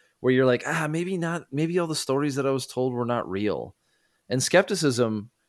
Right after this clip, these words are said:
if it allowed to manifest and, uh, or allowed to take root in your, a bit, your perception of the world becomes cynicism. And cynicism is looking at the world through this lens of, like, it's all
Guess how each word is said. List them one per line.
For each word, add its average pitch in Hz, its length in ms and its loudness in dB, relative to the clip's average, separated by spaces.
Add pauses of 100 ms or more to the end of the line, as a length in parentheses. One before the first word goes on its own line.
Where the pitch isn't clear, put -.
(160)
if 135 160 2
it 135 80 6
allowed 135 340 6
to 135 60 4
manifest 110 760 0
and, 107 100 -6
uh, 104 180 -2
or 110 300 2
allowed 123 340 4
to 120 60 -10
take 127 280 -2
root 120 240 0
in 113 160 -4
your, 104 320 -2
a 95 100 -4
bit, 104 220 -4
your 107 160 -4
perception 117 560 -4
of 104 80 -4
the 101 60 -6
world 98 220 -2
becomes 104 380 -8
cynicism. 82 640 -12
And 85 80 -14
cynicism 107 580 -8
is 95 140 -10
looking 101 240 -8
at 92 80 -10
the - 80 -14
world 92 320 -6
through 85 120 -16
this 82 200 -12
lens 95 280 -6
of, 90 120 -14
like, 87 200 -6
it's - 140 -14
all 85 160 -8